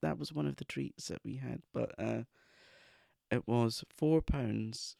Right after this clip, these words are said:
for a tiny little box of ready salted crisps, and two pounds each for, I tiny bottle of juice, and there was a service charge, of course, for the, for the fifty steps that they had to walk to bring it to us.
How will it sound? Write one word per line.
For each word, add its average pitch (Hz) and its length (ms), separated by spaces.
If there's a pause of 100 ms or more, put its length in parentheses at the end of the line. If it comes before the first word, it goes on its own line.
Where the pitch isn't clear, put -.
for 113 320
a 117 80
tiny 131 400
little 120 200
box - 460
of 113 200
ready 113 220
salted - 340
crisps, - 680 (640)
and 110 400
two 127 180
pounds 117 440
each - 360
for, 110 480 (240)
I 117 180 (580)
tiny 143 420
bottle 117 380
of 120 80
juice, - 480 (120)
and 117 180
there 110 40
was 110 100
a 110 60
service 113 360
charge, - 240
of - 100
course, - 240
for - 140
the, - 100 (540)
for 113 140
the 104 180
fifty - 360
steps - 400
that - 120
they 104 80
had 104 140
to 104 100
walk 98 180
to - 80
bring 104 160
it - 100
to - 140
us. - 340